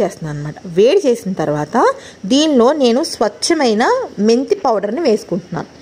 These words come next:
అయితే మెంతి పౌడర్ ఎలా అంటే, నేను మెంతుల్ని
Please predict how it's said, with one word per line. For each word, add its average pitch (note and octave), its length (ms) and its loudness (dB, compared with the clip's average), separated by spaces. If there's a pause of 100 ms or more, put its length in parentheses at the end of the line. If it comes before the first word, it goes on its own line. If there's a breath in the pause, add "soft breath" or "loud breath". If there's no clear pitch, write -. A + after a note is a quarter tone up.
(240 loud breath)
అయితే B3+ 180 0
మెంతి B3+ 380 0
పౌడర్ C#4 400 2
ఎలా A3 220 2
అంటే, A#3 260 0
నేను D#4+ 180 0
మెంతుల్ని C#4 720 0